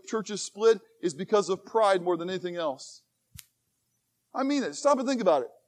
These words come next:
You really, you, you sit there and you think, "I don't have to put up with this anymore. I don't have to live with somebody like that anymore. I'm so sick of just graveling down low before."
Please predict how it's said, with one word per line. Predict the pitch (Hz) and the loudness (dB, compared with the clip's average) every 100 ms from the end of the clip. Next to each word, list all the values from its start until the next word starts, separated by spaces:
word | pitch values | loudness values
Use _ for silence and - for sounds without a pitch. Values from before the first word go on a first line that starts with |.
| - | -16
You | 202 233 | -14 -4
really, | 285 262 180 | 0 0 0
you, | 180 220 | -4 -4
you | 220 | -2
sit | 220 277 - | -2 -2 0
there | 240 | 0
and | 214 | 2
you | |
think, | 208 226 - _ _ _ _ _ _ _ _ _ _ _ _ _ _ _ _ _ _ _ _ _ _ _ _ _ _ _ _ - | 2 0 -2 _ _ _ _ _ _ _ _ _ _ _ _ _ _ _ _ _ _ _ _ _ _ _ _ _ _ _ _ -2
"I | 294 247 | 4 6
don't | 233 214 | 4 2
have | 196 | 0
to | 196 | -2
put | 202 185 | 4 4
up | 143 | 4
with | 151 | -4
this | 147 | -6
anymore. | 143 135 123 113 - _ _ _ _ _ _ - | -8 -8 -8 -10 -14 _ _ _ _ _ _ 2
I | 370 339 | 6 8
don't | 285 | 6
have | 190 | 4
to | 214 | 2
live | 233 | 2
with | 185 - | 2 0
somebody | 190 170 | -2 0
like | 160 151 | 0 0
that | 151 | -2
anymore. | 139 135 127 120 123 _ _ _ _ - | -2 -6 -8 -8 -12 _ _ _ _ 6
I'm | 370 | 8
so | 302 311 262 | 8 4 4
sick | - 311 226 | 2 0 2
of | 214 | 0
just | 214 147 | 0 0
graveling | 208 214 208 196 | 6 8 8 2
down | 190 180 | 2 0
low | 170 175 147 | 2 0 0
before." | 131 160 139 131 | -4 -6 -6 -8